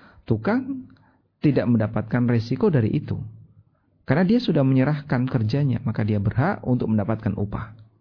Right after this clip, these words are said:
Dan kerja dia adalah kepada pemborong. Sehingga dalam hal ini,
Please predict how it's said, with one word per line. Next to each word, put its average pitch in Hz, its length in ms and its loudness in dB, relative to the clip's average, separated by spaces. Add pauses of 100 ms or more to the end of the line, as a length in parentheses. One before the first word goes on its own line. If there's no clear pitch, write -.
(880)
Dan 104 160 2
kerja 110 320 0
dia 147 240 2
adalah 113 240 0
kepada 110 320 -2
pemborong. 110 480 0 (1500)
Sehingga 135 320 2
dalam 143 240 4
hal 120 160 2
ini, 143 320 2